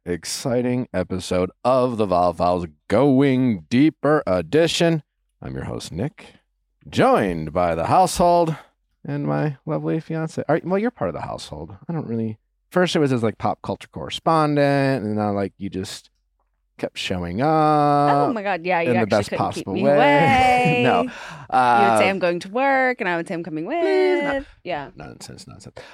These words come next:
Speaker 1: Uh, we have a full, a pretty full house. Allie, as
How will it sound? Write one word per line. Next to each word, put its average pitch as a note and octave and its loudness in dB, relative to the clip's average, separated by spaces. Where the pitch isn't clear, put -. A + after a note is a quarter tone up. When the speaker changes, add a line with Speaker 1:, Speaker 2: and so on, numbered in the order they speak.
Speaker 1:
Uh, D#3 4
we D#3 6
have E3+ 6
a F3+ 0
full, F#3 2
a D3+ 2
pretty A3+ 0
full - 2
house. G#2 0
Allie, A2 2
as G2 -4